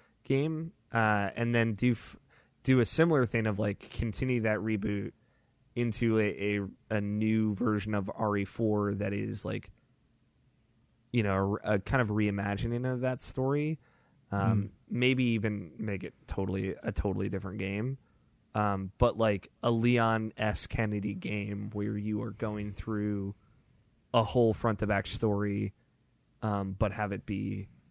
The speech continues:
Speaker 1: uh, more horror focused and more like two and more about tension, uh, versus,
Speaker 2: Yeah.
Speaker 1: you know, a game where you fucking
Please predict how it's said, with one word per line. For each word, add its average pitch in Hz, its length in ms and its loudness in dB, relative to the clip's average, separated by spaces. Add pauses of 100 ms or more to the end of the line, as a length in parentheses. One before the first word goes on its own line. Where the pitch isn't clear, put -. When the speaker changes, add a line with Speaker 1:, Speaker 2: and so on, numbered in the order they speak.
(360)
Speaker 1:
uh, 98 400 0 (120)
more 113 280 0
horror 101 360 0
focused - 500 -4
and 107 80 -4
more 107 180 -2
like 110 320 -4
two 101 340 -4
and 110 100 -8
more 98 200 -6
about 104 260 -8
tension, 98 560 -10 (600)
uh, 98 520 -2
versus, - 800 -8 (800)
Speaker 2:
Yeah. 107 360 2
Speaker 1:
you 123 140 -8
know, 92 260 -8 (140)
a 107 80 -4
game 92 240 -8
where 104 100 -8
you 101 120 -8
fucking - 580 -12